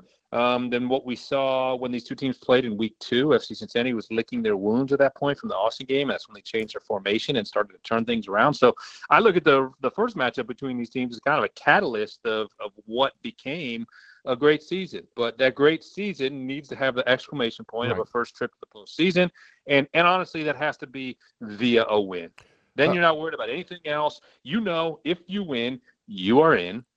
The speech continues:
Speaker 1: And then they could celebrate and <laughs> relax on Sunday and then turn their attention to whomever is gonna be next.
Speaker 2: Are there, are there many different scenarios of how high or how low they can get in the seeding based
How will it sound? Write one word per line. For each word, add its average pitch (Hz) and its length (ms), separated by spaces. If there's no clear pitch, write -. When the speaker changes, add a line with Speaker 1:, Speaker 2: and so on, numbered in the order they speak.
Speaker 1:
And 127 680
then 143 220
they 139 140
could - 180
celebrate 190 640
and 110 320
<laughs> 92 80
relax 139 640
on 127 100
Sunday 160 500
and 127 80
then 120 220
turn 135 200
their 123 120
attention 120 400
to 110 80
whomever 117 400
is 98 80
gonna 101 160
be 101 80
next. - 340
Speaker 2:
Are 165 180
there, 165 460
are 165 100
there 165 140
many 185 340
different 170 460
scenarios 160 640
of 135 100
how 143 220
high 147 400
or 131 160
how 139 180
low 135 320
they 139 160
can 127 200
get 139 160
in 139 100
the 123 80
seeding 151 400
based 139 340